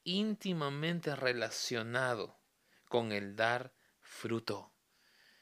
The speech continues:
No creo que exista un propósito de parte de Dios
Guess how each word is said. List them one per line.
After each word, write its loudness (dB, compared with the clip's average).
No 4
creo 6
que -10
exista 2
un 2
propósito 2
de 0
parte 8
de 0
Dios 0